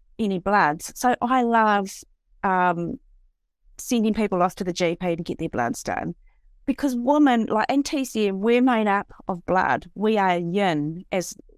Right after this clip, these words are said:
women are more yin as opposed to yang. And so blood is our essential basis. I see so many people who are, um, iron deficient and anemic, and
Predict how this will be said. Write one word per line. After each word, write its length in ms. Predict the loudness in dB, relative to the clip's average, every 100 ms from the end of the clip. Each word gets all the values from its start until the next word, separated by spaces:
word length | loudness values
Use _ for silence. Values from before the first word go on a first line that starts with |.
| -20 -8
women 340 | -2 0 2
are 40 | 0
more 260 | 0 0
yin 420 | 0 2 2 2 0
as 140 | -2
opposed 400 | -4 -4 -4 -4
to 80 | -2
yang. 480 | 0 2 0 -2 -6 _ _ _ _ _
And 240 | -4 -2 -2
so 220 | 0 0
blood 420 | -2 0 0 0 -2
is 200 | -4 -2
our 400 | -2 -2 -4 -8 _ _
essential 540 | -10 -4 -4 -2 -4 -6
basis. 800 | -4 -6 -6 -8 -10 -12 -18 -20 _ _ -4
I 100 | -2
see 200 | 0 -2
so 540 | -2 2 4 4 4
many 260 | 2 2 0
people 560 | 0 -2 0 -2 -2
who 300 | 0 0 0 0
are, 520 | 0 0 0 -2 -6 -8 -4
um, 420 | -2 0 0 -2 -6 _ _ _
iron 340 | -2 2 2 0
deficient 680 | -2 -6 -6 -4 -6 -8 -16 _ _ _ _ _ _ -12
and 140 | -4 -2
anemic, 760 | 0 0 0 -2 -4 -8 -14 _ _ -6
and 400 | -4 -2 -6